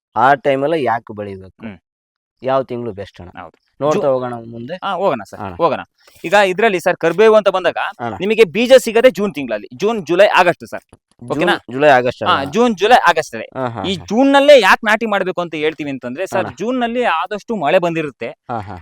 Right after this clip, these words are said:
Speaker 2: ಸೂಕ್ತವಾದ ವಾತಾವರಣ. ಒಂದು ಜೂನ್ ನಲ್ಲೇ ನಾಟಿ ಮಾಡಕ್ಕೆ ಕಾರಣ ಏನಂತಂದ್ರೆ ನಾವು ಜೂನ್ ಅಲ್ಲಿ ನಾಟಿ ಮಾಡಿದ್ರೆ ಮಿನಿಮಮ್ ಆರರಿಂದ ಏಳು ತಿಂಗಳು ನಮ್ಗೆ ಈ ಕರಿಬೇವು ಬರೋ ಸಲುವಾಗಿ ಒಂದ್ ಕಟಾವಿಗೆ
Speaker 1: ಹ್ಮ್, ಹ್ಮ್, ಹ್ಮ್.
Speaker 2: ನಮ್ಗೆ ಜೂನ್ ಅಲ್ಲಿ ನಾಟಿ ಮಾಡೋದ್ರಿಂದ ನಮ್ಗೆ ಕರೆಕ್ಟ್ ಸೀಸನ್ ವೈಸ್ ಬರುತ್ತೆ ಸರ್.
Speaker 1: ಹಾ, ಹಾ, ಹಾ.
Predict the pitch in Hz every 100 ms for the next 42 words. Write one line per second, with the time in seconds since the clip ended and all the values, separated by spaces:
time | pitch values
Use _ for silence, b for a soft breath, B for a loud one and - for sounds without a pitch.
0 | - - 220 - 240 202 151 143 - 135
1 | 107 113 - _ _ _ - 165 214 247
2 | 156 202 254 254 247 269 247 - 170 220
3 | 208 196 202 220 151 165 180 160 151 -
4 | 147 214 165 127 220 233 185 185 175 180
5 | 185 208 269 269 - 185 220 214 220 165
6 | 208 214 - 180 190 - _ _ _ 147
7 | 165 160 160 156 151 160 170 202 165 165
8 | 160 - 147 135 165 151 143 143 107 131
9 | 143 131 117 92 - - _ - 202 226
10 | 233 208 254 233 214 220 202 190 185 214
11 | 240 208 208 220 254 - 220 226 247 233
12 | 254 190 143 113 _ 139 127 113 104 104